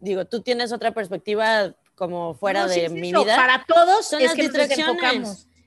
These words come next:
Speaker 2: Nos
Speaker 1: Está
Speaker 2: desenfocamos.
Speaker 1: cañón. Es eso. O sea, si tú fueras un robot e hicieras todos los días
Speaker 2: Sí.
Speaker 1: ciertas cosas sin tener emociones, sin tener familia que te distraiga, o trabajo, o la tele, o el coronavirus, o bla, bla, bla, bla, bla, bla,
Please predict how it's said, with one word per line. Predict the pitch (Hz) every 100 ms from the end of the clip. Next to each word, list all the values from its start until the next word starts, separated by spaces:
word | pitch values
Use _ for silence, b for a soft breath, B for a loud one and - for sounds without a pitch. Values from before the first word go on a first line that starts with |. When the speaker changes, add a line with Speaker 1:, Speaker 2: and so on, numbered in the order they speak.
| -
Speaker 2:
Nos | 247
Speaker 1:
Está | 254 330
Speaker 2:
desenfocamos. | 330 349 339 339 359 339
Speaker 1:
cañón. | -
Es | 285 330
eso. | 453 494 339 233 196
O | 254
sea, | 277 254 - b b
si | - 320 320
tú | - 359 311
fueras | 320 311 311
un | 294
robot | 277 269 247 220 -
e | 233
hicieras | 202 254 240 220
todos | 254 277 277
los | 220 190
días | 220 185 160 - _ _ _ -
Speaker 2:
Sí. | 247
Speaker 1:
ciertas | 254 254 269 -
cosas | 247 220 190
sin | - 247 247 240
tener | 220 233 247
emociones, | 269 262 208 226 220 202 175
sin | - 233 226
tener | 220 220 233 247 -
familia | 240 233 240 233 233 240 233
que | 220
te | -
distraiga, | 196 196 - 214 220 196 180
o | 180
trabajo, | 180 196 220 220 202 185
o | 180
la | 180
tele, | 175 226 220 208 190
o | 180
el | 160
coronavirus, | 180 175 175 220 233 185 170
o | 165
bla, | 170
bla, | 156 165
bla, |
bla, | 165
bla, | 170 233
bla, | 277 302 -